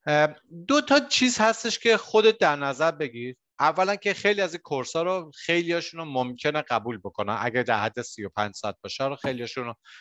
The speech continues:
قبول می‌کنن. اه، ولی در کل یادت باشه، امتحانش خیلی امتحان سختیه. فکر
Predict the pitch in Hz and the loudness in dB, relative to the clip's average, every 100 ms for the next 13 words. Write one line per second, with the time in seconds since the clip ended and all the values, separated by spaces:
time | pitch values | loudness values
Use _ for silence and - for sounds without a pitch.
0 | _ - 107 113 107 107 95 98 92 98 | _ -2 0 0 -4 -8 -12 -12 -10 -12
1 | 117 _ _ _ _ 110 107 104 104 113 | -14 _ _ _ _ -10 -4 -4 -6 -10
2 | - 143 185 220 196 180 156 151 - 185 | -18 -2 0 0 -2 2 2 0 -4 -4
3 | 190 190 190 180 - 139 - - _ _ | -2 0 0 -2 -4 -6 -8 -12 _ _
4 | _ 143 147 - 156 175 196 - - - | _ -2 -2 2 2 4 0 -4 -10 -12
5 | 170 175 185 180 147 135 123 - 117 107 | -4 0 2 2 2 0 0 -2 -4 -4
6 | - 104 - 104 98 - 139 | -4 -4 -4 -12 -12 -12 -8